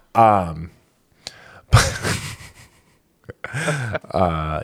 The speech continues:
yeah. Um, but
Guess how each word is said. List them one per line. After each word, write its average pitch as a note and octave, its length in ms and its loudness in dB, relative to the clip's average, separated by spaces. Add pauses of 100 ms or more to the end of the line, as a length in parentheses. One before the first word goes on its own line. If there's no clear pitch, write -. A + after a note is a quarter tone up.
(140)
yeah. - 640 -12 (100)
Um, C2 420 -12 (2250)
but D#2 360 -4